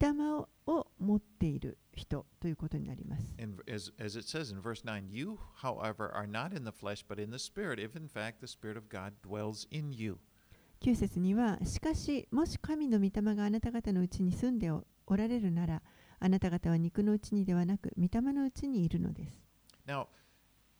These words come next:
Speaker 2: we are still in the flesh in the sense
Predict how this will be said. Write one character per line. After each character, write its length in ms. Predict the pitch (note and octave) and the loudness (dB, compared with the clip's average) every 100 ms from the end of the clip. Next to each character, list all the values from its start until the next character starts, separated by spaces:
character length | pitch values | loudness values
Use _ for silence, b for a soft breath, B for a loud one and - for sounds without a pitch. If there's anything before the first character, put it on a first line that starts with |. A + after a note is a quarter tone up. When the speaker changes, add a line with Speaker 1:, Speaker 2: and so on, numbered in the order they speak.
| _ _ _ | _ _ _
Speaker 2:
we 240 | C#3 A#3+ | -10 -6
are 80 | A#3+ | -6
still 800 | F3 - - - G3 F#3 E3 D3+ - _ _ | -6 -6 -6 2 4 4 4 0 -4 _ _
in 340 | D3+ E3 D#3+ C#3 | 2 2 2 0
the 60 | |
flesh 680 | A#2 - C#3 B2+ A2 - - - | -2 -2 0 2 2 -4 -6 -4
in 160 | C#3 | -2
the 80 | C3 | -2
sense 800 | B2 - A3 F3 C#3 - - | -2 -2 -2 -2 -4 -6 -6